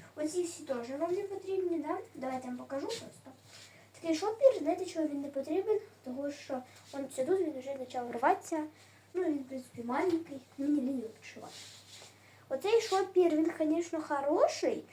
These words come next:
Ну, він теж маленький, Олечка сказала, для краси, якщо тільки. Або телефон положить. Отакий рюкзак, він просто не сильно вмістительний і хороший.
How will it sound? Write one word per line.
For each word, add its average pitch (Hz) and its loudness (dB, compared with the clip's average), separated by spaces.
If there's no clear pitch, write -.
Ну, 302 -2
він 330 2
теж 359 6
маленький, 226 -2
Олечка - -14
сказала, 247 -6
для 247 -8
краси, - -10
якщо - -10
тільки. - -18
Або 247 -4
телефон 277 -4
положить. 302 -2
Отакий 370 4
рюкзак, 330 6
він 302 -2
просто 302 0
не 294 -6
сильно 247 -10
вмістительний 359 -2
і 262 -8
хороший. 220 -10